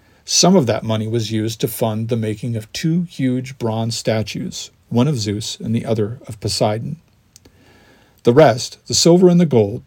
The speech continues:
the beasts of burden, the women, the jewelry, all were divided up among the soldiers, according to their deeds and bravery in battle. Pausanias, of course, received the greatest portion of all.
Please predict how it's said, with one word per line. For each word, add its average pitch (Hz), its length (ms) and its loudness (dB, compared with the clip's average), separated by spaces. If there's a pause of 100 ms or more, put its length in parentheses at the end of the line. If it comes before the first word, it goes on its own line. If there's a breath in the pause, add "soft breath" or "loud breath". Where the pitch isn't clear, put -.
the - 80 -12
beasts 131 340 0
of 127 160 -4
burden, 117 500 0
the 110 80 -4
women, 120 460 0
the 113 100 -8
jewelry, 120 540 2 (400 soft breath)
all 156 300 8
were 165 120 4
divided 123 440 4
up 113 160 0
among 117 240 0
the 110 60 0
soldiers, 120 680 -6 (100)
according 131 360 0
to 135 120 -2
their 131 140 4
deeds 107 440 -2
and 107 140 -4
bravery 110 440 0
in 104 100 -2
battle. 104 480 -4 (480 soft breath)
Pausanias, 131 680 4
of 156 120 -10
course, - 440 -10
received 113 500 -2
the 127 80 0
greatest 113 340 0
portion 107 340 -2
of 104 100 -4
all. 135 360 -4